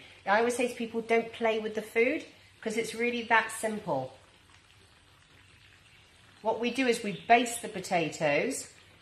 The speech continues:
with the juice. Okay, I don't know if you can see that properly. Oh, it's so difficult here. So I'm on my own, so I've got no one to... Um,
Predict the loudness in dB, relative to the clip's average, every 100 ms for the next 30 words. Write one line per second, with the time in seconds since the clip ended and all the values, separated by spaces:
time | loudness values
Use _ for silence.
0 | -6 -6 -6 -10 -2 0 0 -4 -8 -10
1 | -14 -20 -20 -20 -20 -20 -20 -20 -20 -20
2 | -20 -18 -16 -14 -16 -14 -12 -4 0 2
3 | 2 0 -4 -4 -4 -2 0 2 2 2
4 | 0 2 4 4 0 -12 -12 -10 -10 -12
5 | -14 -12 -12 -12 -10 -8 -4 -2 -4 -8
6 | -20 -10 -2 2 6 6 8 6 6 2
7 | -2 -4 -4 -4 -6 -12 _ -20 -16 -12
8 | -4 -2 0 2 4 4 4 2 2 -2
9 | -2 0 4 6 4